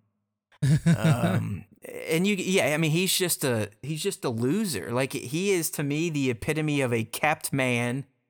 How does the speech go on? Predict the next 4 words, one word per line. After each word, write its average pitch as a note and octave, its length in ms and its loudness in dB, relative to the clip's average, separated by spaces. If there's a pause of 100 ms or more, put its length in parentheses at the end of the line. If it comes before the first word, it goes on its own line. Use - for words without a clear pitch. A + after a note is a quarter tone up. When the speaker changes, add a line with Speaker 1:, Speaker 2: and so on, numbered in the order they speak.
(500)
Speaker 2:
from D3+ 300 2
high D3 260 2
society. A#2 1000 2 (640)
And D3 400 2